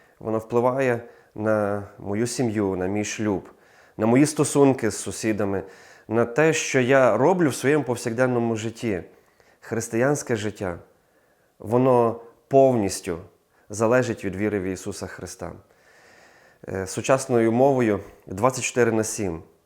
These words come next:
Християнство — це не окремий час, це не окремі будівлі. Християнство — це стиль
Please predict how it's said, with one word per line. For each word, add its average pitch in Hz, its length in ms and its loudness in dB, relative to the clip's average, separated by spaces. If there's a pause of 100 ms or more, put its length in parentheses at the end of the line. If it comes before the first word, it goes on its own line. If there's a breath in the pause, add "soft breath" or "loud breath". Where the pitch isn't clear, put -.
(600 soft breath)
Християнство — 135 760 0
це 123 180 -2
не 123 120 4
окремий 120 420 2
час, 90 460 -8
це 123 140 -2
не 127 100 4
окремі 127 380 2
будівлі. 101 520 -2
Християнство — 113 800 -2 (240 soft breath)
це - 140 -8
стиль 143 360 2